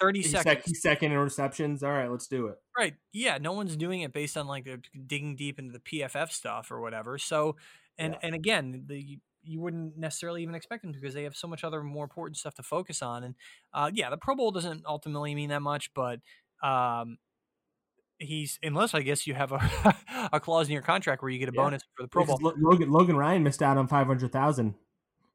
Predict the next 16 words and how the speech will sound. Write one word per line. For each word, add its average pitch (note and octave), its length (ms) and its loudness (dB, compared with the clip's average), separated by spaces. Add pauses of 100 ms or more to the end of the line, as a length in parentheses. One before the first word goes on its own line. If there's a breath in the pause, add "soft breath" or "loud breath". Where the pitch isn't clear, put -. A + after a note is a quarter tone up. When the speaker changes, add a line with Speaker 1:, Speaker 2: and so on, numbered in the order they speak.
(260)
Speaker 1:
That's E3+ 300 6
right, G3+ 140 4
'cause D#3 100 -2
he E3 80 0
had E3+ 80 4
a D3+ 60 2
very D#3+ 240 4
incent-, D3 320 0
that's C#3 180 -4
a C3 60 -6
great C#3 160 -2
point, D3+ 260 -4
very D3 220 2
Speaker 2:
Yeah. D3+ 40 0
Speaker 1:
incentive-laden C#3 720 -4
contract. C3+ 760 -4